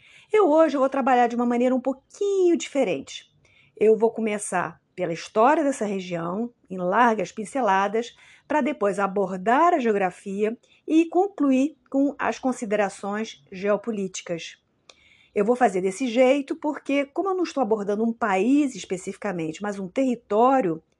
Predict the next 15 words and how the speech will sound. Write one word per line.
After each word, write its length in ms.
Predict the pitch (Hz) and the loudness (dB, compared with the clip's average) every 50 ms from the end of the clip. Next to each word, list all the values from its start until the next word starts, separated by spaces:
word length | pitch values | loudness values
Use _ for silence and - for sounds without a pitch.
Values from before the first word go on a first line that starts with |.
| _ _ | _ _
disputado 540 | - 180 - - 196 185 - 180 170 165 - | -14 -14 -14 -14 -8 -4 -4 -4 -4 -4 -8
por 140 | - 170 175 | -16 -14 -4
dois 260 | 185 226 233 240 233 | -2 0 0 0 -2
países, 760 | - 185 175 165 170 214 220 208 175 170 165 - - - _ _ _ _ _ _ _ | -6 -6 -6 -4 -4 -2 -4 -4 -6 -8 -10 -14 -16 -20 _ _ _ _ _ _ _
eu 160 | - 226 240 | 0 2 4
acho 200 | 233 233 233 - | 4 4 2 0
que 60 | - 247 | -4 -6
assim 200 | 240 - 240 240 | -4 -4 -6 -4
fica 160 | - - 233 | -4 -2 -2
melhor. 420 | 247 269 262 190 - - - - _ _ _ _ _ _ _ _ _ _ _ _ _ _ _ _ _ _ _ _ - | 0 0 0 -2 -2 -4 -8 -14 _ _ _ _ _ _ _ _ _ _ _ _ _ _ _ _ _ _ _ _ -8
A 140 | 370 415 427 | -6 -4 -2
nossa 260 | 427 480 466 - 359 | 0 -2 -2 -2 -4
história 540 | 285 - - - 240 220 226 233 240 262 285 | -6 -6 -2 2 4 6 6 6 6 4 0
começa 720 | - 381 349 226 196 202 214 220 220 - - - - - - | -2 -2 -2 -2 -2 -2 -4 -4 -4 -6 -6 -8 -8 -6 -4
em 220 | 226 233 240 | -2 -2 -2